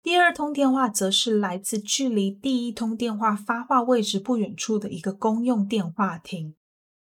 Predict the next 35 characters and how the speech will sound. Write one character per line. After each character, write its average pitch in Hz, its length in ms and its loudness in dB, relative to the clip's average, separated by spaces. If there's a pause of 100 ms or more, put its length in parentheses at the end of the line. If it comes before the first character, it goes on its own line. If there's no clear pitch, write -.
(380)
那 294 100 -2
一 277 160 0
天 233 460 -2
晚 202 240 -2
上， - 400 -2
索 180 400 -4
恩 233 320 -6
一 240 100 -2
家 214 360 -4
人 185 420 -8
都 202 320 4
没 165 300 0
有 170 240 -6
睡， - 440 -2 (480)
只 254 140 6
是 359 180 4
默 339 200 -12 (100)
默 269 100 -4
地 220 120 2
跟 233 320 0
着 220 180 0
留 190 260 -2
在 226 200 -6
他 226 180 -8
们 202 160 0
家 214 160 -2
的 208 100 -2
员 185 380 -4
警 180 340 -4
们 - 160 -18
守 180 320 -2
在 214 240 -2
电 208 240 -2
话 190 220 -4
旁 160 340 -10